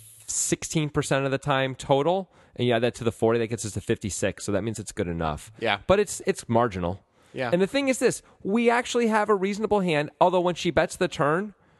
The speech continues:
Speaker 1: if, if we don't improve on the river, we're either bluff catching or we're just gonna check fold. And I would guess
Speaker 2: Yeah.
Speaker 1: we're probably gonna mostly check fold 'cause she, she didn't just three bet, she three bet the under the gun razor.
Speaker 2: Right. I mean, if she has, maybe we can catch her with ace king or ace jack of clubs.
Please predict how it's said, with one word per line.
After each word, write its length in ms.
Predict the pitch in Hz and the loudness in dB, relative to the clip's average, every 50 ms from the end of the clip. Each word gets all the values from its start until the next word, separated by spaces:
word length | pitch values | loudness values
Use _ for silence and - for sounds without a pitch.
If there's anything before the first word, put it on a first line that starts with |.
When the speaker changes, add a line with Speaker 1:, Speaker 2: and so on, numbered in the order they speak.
| _ _ _ _ _ _ - | _ _ _ _ _ _ 0
Speaker 1:
if, 280 | - 147 147 - - - 123 | 0 0 0 0 -6 -2 0
if 140 | 160 147 120 | 0 2 4
we 100 | 160 175 | 4 4
don't 180 | 202 196 190 | 4 4 0
improve 280 | 175 147 - 175 170 160 | 0 0 0 0 2 2
on 140 | 156 151 143 | 2 2 2
the 80 | 127 | 2
river, 360 | 123 123 127 131 170 175 165 - | 2 2 4 4 2 0 0 0
we're 160 | - 135 139 | 0 2 2
either 120 | 147 139 135 | 4 2 0
bluff 280 | 104 123 135 135 127 | 2 2 2 2 2
catching 280 | - 151 143 139 - 143 | 2 0 0 0 0 0
or 40 | 123 | 0
we're 60 | 117 | 0
just 180 | 104 98 98 - | 0 -2 -4 -2
gonna 140 | - 104 92 | -2 -2 -2
check 260 | - - 95 87 - | 0 0 0 0 0
fold. 240 | - 104 98 95 87 | 2 2 2 2 2
And 80 | 104 | 2
I 100 | 113 127 | 2 2
would 140 | 131 127 107 | 2 0 -2
guess 260 | - 113 107 117 - - | 0 0 0 0 -2 -4
Speaker 2:
Yeah. 20 | 131 | -6
Speaker 1:
we're 40 | 95 | -6
probably 340 | - - 120 104 107 117 101 | -2 0 0 2 2 0 0
gonna 140 | 104 101 | 0 -2
mostly 280 | 95 92 92 - - 90 | 0 0 -2 -2 -4 -6
check 280 | - - 90 80 80 - | -6 -4 -6 -6 -6 -2
fold 200 | - 82 80 - | -2 -2 -2 -2
'cause 120 | - 101 | -6 -8
she, 260 | - - 180 170 151 - - - | -4 -2 -2 -2 -4 -6 -12 -14
she 180 | - - 247 | -12 -8 -4
didn't 160 | 254 294 277 | -2 -2 2
just 160 | - 220 - - | 2 0 0 2
three 140 | 180 185 | 0 2
bet, 180 | 170 - 92 - | 2 2 -2 -2
she 120 | - 196 | -4 -6
three 160 | 185 214 220 226 | -4 -2 -2 -2
bet 200 | 208 202 196 - | -2 -2 -2 -2
the 120 | 175 156 - - | -8 -8 -6 -4
under 200 | 131 156 147 147 | -4 -2 -2 -2
the 100 | 131 131 | -2 -2
gun 240 | - 120 113 113 | -2 -2 -2 0
razor. 420 | 107 104 104 104 92 - - - - - | 0 -2 -2 -2 -4 -6 -10 -12 -10 -4
Speaker 2:
Right. 280 | 131 131 110 104 76 | -2 -2 -2 -2 -4
I 60 | 117 | -6
mean, 480 | 127 131 131 127 123 120 117 117 113 - _ _ _ _ - | -6 -4 -4 -6 -6 -6 -8 -10 -10 -14 _ _ _ _ -6
if 140 | - 143 139 | -6 -6 -4
she 200 | - 156 151 143 | -4 -4 -4 -2
has, 380 | 151 151 147 147 139 120 - - - | 0 0 0 0 -2 -6 -10 -12 -6
maybe 420 | 143 160 175 196 185 202 196 190 | 0 0 0 0 0 -2 -2 -2
we 240 | 185 160 147 156 156 | -2 -2 -2 -2 -2
can 420 | 147 - 160 147 143 135 127 117 | -2 -2 -6 -4 -4 -6 -8 -8
catch 280 | - - 143 123 120 - | -6 -2 -2 -2 -2 -2
her 80 | 143 135 | -4 -4
with 160 | 123 117 - | -4 -4 -4
ace 180 | - 127 123 - | -6 -6 -6 -6
king 180 | - - 135 | -8 -8 -6
or 80 | 127 120 | -6 -4
ace 420 | 98 113 117 113 - - - - - _ | -4 -4 -4 -6 -8 -12 -16 -18 -20 _
jack 340 | - 117 123 101 110 - - | -6 -2 0 0 0 0 -4
of 140 | 123 110 - | -12 -12 -10
clubs. 520 | - 117 110 113 131 - - - - - | -6 -4 -4 -4 -4 -6 -14 -18 -18 -20